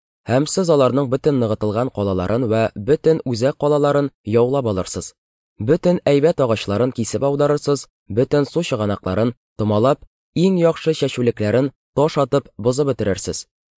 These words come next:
Иртәгесен корбан китерү вакыты җиткәч,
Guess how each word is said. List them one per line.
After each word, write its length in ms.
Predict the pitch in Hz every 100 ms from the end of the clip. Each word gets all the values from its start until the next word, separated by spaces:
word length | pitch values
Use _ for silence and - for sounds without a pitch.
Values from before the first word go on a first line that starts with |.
| _ _ _ _ -
Иртәгесен 580 | 127 147 180 180 226 214
корбан 320 | 160 151 185
китерү 280 | 170 135 139
вакыты 260 | 135 - 104
җиткәч, 480 | 95 - 131 165